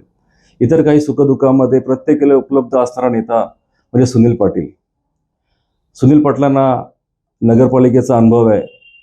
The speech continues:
केटीसी मंडळामध्ये काम केलं त्याचा अनुभव आहे.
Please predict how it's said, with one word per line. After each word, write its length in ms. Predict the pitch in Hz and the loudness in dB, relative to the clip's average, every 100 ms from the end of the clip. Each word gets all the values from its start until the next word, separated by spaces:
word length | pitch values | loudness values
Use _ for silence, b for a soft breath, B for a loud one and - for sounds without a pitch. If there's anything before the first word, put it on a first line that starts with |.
| _ _ | _ _
केटीसी 300 | 117 135 127 | -4 -4 0
मंडळामध्ये 540 | 131 127 127 127 120 120 | 2 2 2 0 0 0
काम 220 | 117 113 | 0 0
केलं 240 | - 113 | 0 -2
त्याचा 320 | 113 110 123 | 0 0 0
अनुभव 280 | 117 110 107 | 0 -2 -2
आहे. 120 | 98 | -2